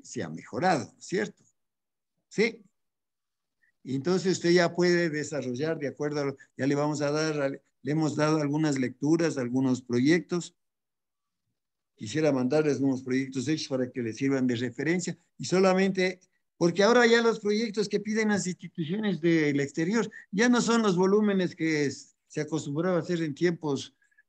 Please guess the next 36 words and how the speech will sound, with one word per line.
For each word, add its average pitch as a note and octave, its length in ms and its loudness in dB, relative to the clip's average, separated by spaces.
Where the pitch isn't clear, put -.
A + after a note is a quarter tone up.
en A2 160 -6
tiempos D#3+ 360 2
míos, A3 320 4
¿no? A2 200 -4
Ya G#3+ 300 0
no G3 140 0
se F3 120 -2
hace C#3 180 -4
así. A2+ 200 -14
Solamente A3 540 0
ahora G#3+ 200 2
es G#3 300 2
unas G#3 400 -6
cin-, A3+ 420 0
cuatro A3+ 320 0
o F#3 40 -2
cinco G#3+ 320 2
hojas F3 240 4
nada D3+ 200 2
más C3+ 140 -2
que - 100 -16
usted C#3+ 200 -4
llena. B2 340 -2
¿Y C#3 140 -8
qué A#3 80 2
es B3 80 4
lo A3+ 100 4
que G3+ 80 4
le F#3+ 140 4
piden? D#3+ 300 0
Estos E3+ 360 0
cuadros. - 500 -6
Estos G3+ 400 0
cuadros G3 360 0
le E3 80 -2
exigen D#3+ 420 -6